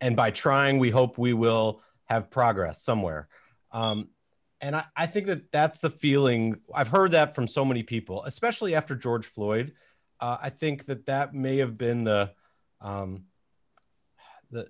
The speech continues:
the moment where, uh, people who had been thinking about it for a long time finally opened up their mouths and said, "No, now, uh,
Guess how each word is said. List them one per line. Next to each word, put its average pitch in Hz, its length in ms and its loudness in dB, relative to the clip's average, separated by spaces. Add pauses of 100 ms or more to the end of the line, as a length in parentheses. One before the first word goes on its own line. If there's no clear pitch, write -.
the 113 120 -6
moment 123 480 0
where, 107 600 -2 (360)
uh, 95 240 -12
people 120 680 -2 (560)
who 135 120 -2
had 120 100 0
been 98 160 -6
thinking 135 360 -4
about 127 240 2
it 131 80 -8
for 135 120 -2
a 127 40 0
long 123 240 0
time 123 280 -2
finally 117 580 -2
opened 117 420 -6
up 110 180 -4
their 107 100 -6
mouths 107 360 -4
and 104 120 -6
said, 104 160 -6
"No, 107 260 2
now, 107 440 0 (680)
uh, - 60 -12